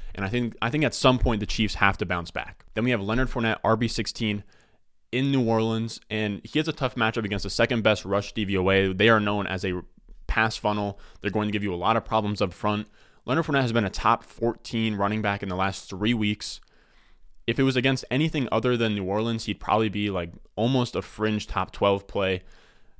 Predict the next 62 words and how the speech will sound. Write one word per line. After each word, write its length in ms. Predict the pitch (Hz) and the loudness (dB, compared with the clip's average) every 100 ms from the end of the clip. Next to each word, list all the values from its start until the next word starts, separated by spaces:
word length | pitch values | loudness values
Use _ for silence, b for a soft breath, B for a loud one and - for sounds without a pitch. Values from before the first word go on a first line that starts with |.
| b | b
And 320 | 104 110 107 | -2 0 0
the 60 | 101 | -2
crazy 260 | 131 165 180 | 0 0 4
part 200 | 156 123 | 2 4
is 160 | 120 | 0
that 320 | 110 98 - - - - - | 0 -2 -4 -12 -16 -14 -2
his 260 | 139 156 | 0 2
usage 320 | 127 143 123 | 0 0 2
actually, 440 | 113 117 123 110 104 | 2 2 0 -2 0
actually 220 | 98 120 135 | 2 2 2
was 100 | 107 | 0
a 40 | |
little 180 | 101 120 | 0 0
bit 100 | 120 | -2
concerning 380 | 104 107 113 117 | -4 -2 -2 -2
this 160 | - | -4
week. 160 | 117 - | -6 -2
They, 180 | 98 90 | -2 -2
they 140 | 104 | -4
killed 320 | - 139 156 | 0 0 0
the 80 | - | -2
Chicago 340 | - 131 120 | -2 0 0
Bears, 460 | 98 104 98 101 - b b b | 2 4 2 0 -10 b b b
which 140 | 107 | -4
means 180 | 120 117 | 0 0
that 100 | 104 | 0
that 180 | 107 131 | 0 0
kind 160 | 160 135 | -2 -2
of 60 | |
opened 220 | 113 120 117 | -2 -2 -2
the 40 | |
door 160 | 104 110 | -2 -2
for 120 | 98 | -2
Ronald 260 | 95 95 | -2 -2
Jones 220 | 90 95 85 | -2 -2 -4
a 20 | |
little 120 | 85 | -6
bit. 160 | 85 87 | -6 -4
Ronald 260 | 104 113 | -2 0
Jones 200 | 113 104 | 0 -2
comes 280 | - 98 95 | 0 0 2
in, 200 | 113 110 b b b | 2 0 b b b
he 100 | 120 | 0
gets 200 | 113 - | 0 2
ten 260 | - 120 | 4 4
carries, 280 | 117 107 110 | 4 2 2
but 140 | 101 | -2
he 100 | 98 | -4
fumbles 520 | 98 - 107 113 110 101 | -4 0 0 2 -2 -2
on 100 | 95 | -2
the 100 | 90 | -2
goal 200 | 90 90 | -4 -4
line. 180 | - | -8
So 100 | - | -4
this 120 | 113 143 | -2 -2
is 100 | 120 | -4
still 520 | - 131 135 127 127 B B B | 4 6 8 6 2 B B B
Leonard 260 | 104 120 135 | 0 0 2
Fournette's 320 | 131 127 110 | 2 0 2
job. 300 | 110 104 101 | 6 6 6
It 160 | - 110 | 2 2
is 200 | 110 | 2